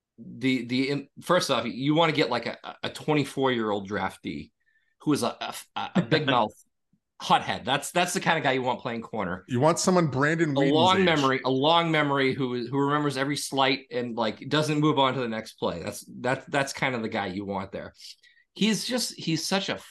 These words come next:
Speaker 1: fucking asshole, and just hearing the, the smug condescension in his voice there. And I know I,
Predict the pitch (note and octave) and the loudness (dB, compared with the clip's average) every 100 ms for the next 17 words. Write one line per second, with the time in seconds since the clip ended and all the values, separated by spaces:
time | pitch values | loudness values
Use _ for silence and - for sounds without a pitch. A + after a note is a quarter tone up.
0 | - C#3 A2 G#2 F2+ F#2+ G2+ F2+ F2 G#2 | -6 -4 -4 -6 -8 -8 -6 -6 -6 -6
1 | G2+ G2 F#2 C3+ B2 C3+ - C3+ C3+ C#3+ | -6 -8 -12 -8 -6 -6 -2 0 2 0
2 | B2+ A#2+ G2+ - - B2 A2+ - - - | -2 -4 -4 -12 -12 -4 -4 -4 -6 -4
3 | A#2+ A#2+ C3 C3 C3 _ _ _ _ _ | 0 0 0 -4 -8 _ _ _ _ _
4 | - - A#2 G2+ - G#2+ G#2+ A2+ G#2 F#2+ | -8 -2 -2 -2 -4 -6 -4 -6 -6 -6
5 | G2+ F#2 F#2+ F#2 F#2 - F#2+ F#2 F#2+ _ | -8 -10 -8 -6 -8 -8 -6 -6 -8 _
6 | _ _ _ _ - C#3 C3+ C3 C#3+ F3 | _ _ _ _ -2 0 0 0 2 4
7 | C#3 A2+ | 2 2